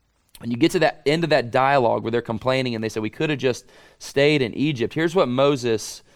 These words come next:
says to the people. He says, "Don't be afraid. Stand firm and see the Lord's salvation that he will accomplish for you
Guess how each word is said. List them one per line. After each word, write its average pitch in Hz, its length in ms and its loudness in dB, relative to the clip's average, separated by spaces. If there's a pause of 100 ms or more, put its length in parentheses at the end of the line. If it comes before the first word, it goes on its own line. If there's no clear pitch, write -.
(140)
says 135 320 0
to 131 100 -8
the 107 80 -4
people. 110 320 -6
He 113 120 -6
says, 104 240 -2 (340)
"Don't 143 340 2
be 196 140 4
afraid. 135 560 0 (420)
Stand 190 560 -2
firm 135 560 0 (240)
and 120 160 -4
see 170 500 -2 (200)
the 131 100 4
Lord's 131 460 4
salvation 107 720 0
that 98 160 0
he 143 140 0
will 160 160 2
accomplish 139 480 0
for 113 100 -4
you 127 460 0